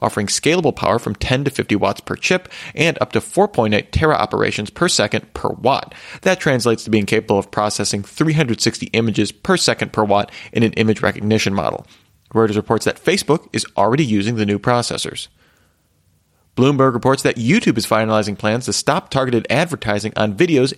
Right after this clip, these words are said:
aimed at children, according to sources. The U S Federal Trade Commission recently reached an undisclosed settlement with YouTube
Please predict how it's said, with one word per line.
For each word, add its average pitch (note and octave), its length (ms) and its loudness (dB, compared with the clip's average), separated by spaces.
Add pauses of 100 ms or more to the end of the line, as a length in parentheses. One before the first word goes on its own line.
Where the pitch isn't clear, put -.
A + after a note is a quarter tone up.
aimed C3+ 240 -2
at - 80 -2
children, E3+ 600 0
according F2+ 300 -2
to - 40 -10
sources. - 480 0 (440)
The G2 80 2
U G2+ 140 6
S G2+ 120 0
Federal G2 300 2
Trade B2 280 0
Commission G2+ 380 -2
recently D3 480 2
reached A2 240 0
an G#2+ 180 -4
undisclosed A2+ 480 0
settlement C#3 380 0
with G#2+ 100 -6
YouTube G#2 380 0